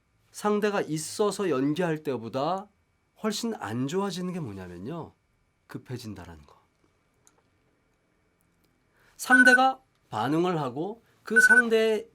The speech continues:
반응을 보면서, 생각하고 느끼면서 리액션을 해줘야만 하는데, 다 생략, 생략, 생략, 생략. 그리고 외웠던 것대로,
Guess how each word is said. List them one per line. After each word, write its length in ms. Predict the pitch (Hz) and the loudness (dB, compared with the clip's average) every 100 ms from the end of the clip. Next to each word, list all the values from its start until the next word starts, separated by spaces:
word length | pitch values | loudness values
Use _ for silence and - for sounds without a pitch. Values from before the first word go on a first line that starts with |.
| - | -10
반응을 560 | 117 123 151 165 165 - | -4 -2 0 0 -2 -4
보면서, 640 | 147 160 139 151 180 208 _ _ _ - | -2 0 0 -2 -2 -2 _ _ _ -2
생각하고 640 | 185 190 - 160 165 175 | 6 8 8 6 2 -2
느끼면서 1000 | 135 147 170 - 214 175 151 175 202 208 _ _ - | 0 0 -2 0 4 4 4 0 0 -4 _ _ -2
리액션을 1160 | 147 220 233 247 - 165 - - 196 202 190 - | 2 2 0 -4 -8 -6 -4 -2 2 2 0 0
해줘야만 840 | 233 233 226 220 170 170 156 165 147 | 0 0 -2 0 0 2 0 -2 0
하는데, 800 | 160 127 104 147 180 120 92 - _ _ _ _ - | 0 0 2 8 8 6 0 -14 _ _ _ _ 0
다 260 | 220 240 - | 2 2 0
생략, 400 | - 254 285 285 - | 0 2 2 0 -2
생략, 380 | 233 254 277 277 | 2 6 4 2
생략, 400 | - 247 262 262 | 0 4 4 2
생략. 420 | - 196 180 131 - _ _ _ _ _ _ _ - | 2 4 4 2 -4 _ _ _ _ _ _ _ 4
그리고 380 | 202 262 262 - | 6 6 0 0
외웠던 640 | 131 165 226 240 - 220 196 | 6 10 10 8 6 6 6
것대로, 800 | 180 - - 131 151 202 220 | 2 -2 -2 0 2 0 -2